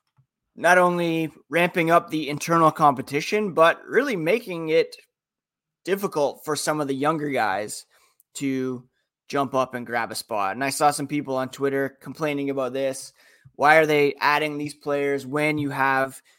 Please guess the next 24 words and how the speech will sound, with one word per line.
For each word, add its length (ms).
young 280
guys 360
ready 220
to 140
step 340
up? 300
Well, 280
there's 180
no 160
guarantee 800
that 420
any 260
of 140
these 200
guys 480
are 540
going 200
to 60
be 200
able 320
to 160
make 460
an 100
impact 720